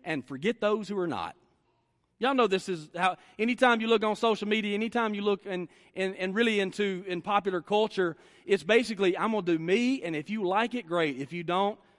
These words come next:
then fine." Well, let me tell you, that works out just fine unless Jesus is your Lord. If Jesus is your Lord, you can't talk that way. If Jesus is your Lord and Savior, you can't do anything you wanna do anytime you wanna do it.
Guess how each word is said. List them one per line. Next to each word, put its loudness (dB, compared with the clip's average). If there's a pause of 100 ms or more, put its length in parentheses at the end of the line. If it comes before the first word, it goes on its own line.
(120)
then -4
fine." -2 (260)
Well, -2
let 0
me 0
tell 2
you, 0
that 0
works -2
out 2
just -6
fine -4
unless -4
Jesus -10
is -10
your -6
Lord. -8 (2250)
If -2
Jesus -2
is -2
your -2
Lord, 4
you -4
can't -2
talk -4
that -4
way. -10 (920)
If 2
Jesus 4
is 0
your 4
Lord 8
and -2
Savior, 2 (260)
you 8
can't 4
do 6
anything 4
you 2
wanna 2
do 2
anytime 0
you -2
wanna -2
do 2
it. -10